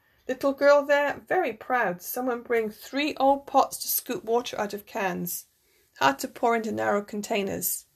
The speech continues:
I quick go to store, buy three funnels to make much easier filling containers.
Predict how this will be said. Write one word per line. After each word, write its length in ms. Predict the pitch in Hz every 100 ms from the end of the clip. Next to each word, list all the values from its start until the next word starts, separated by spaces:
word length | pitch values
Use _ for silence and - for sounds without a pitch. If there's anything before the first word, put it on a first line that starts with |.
| - -
I 260 | 226 220 214
quick 320 | - - -
go 160 | 233
to 80 | 226
store, 460 | 214 - 247 202 -
buy 220 | 214 214
three 340 | 220 - 277
funnels 440 | 294 - 285 240 -
to 140 | -
make 240 | 208 214 -
much 320 | 220 - -
easier 460 | 233 247 240 190 180
filling 400 | - 202 196 190
containers. 720 | 190 180 214 185 - - -